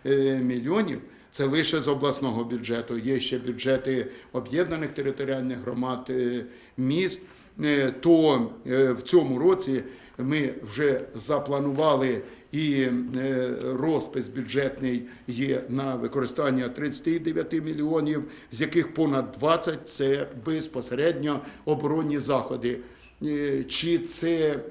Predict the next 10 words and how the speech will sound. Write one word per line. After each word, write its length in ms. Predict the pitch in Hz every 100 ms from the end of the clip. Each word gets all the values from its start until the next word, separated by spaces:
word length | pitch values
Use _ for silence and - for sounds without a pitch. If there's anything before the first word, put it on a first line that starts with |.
| 143
е, 360 | 143 143 139 135
повний 440 | - 214 208 143
бюджет, 600 | 120 143 - 139 120 -
е, 420 | 127 131 135 127 127 - - - 135 139 139
і 300 | 151 151 135 131 120
бюджетні 460 | 143 147 139 147
витрати, 560 | 139 139 139 120 127 117 - -
які 220 | 139 143
передбачаються? 920 | 143 139 135 135 - 131 127 123 156
Ні. 420 | 151 156 147 120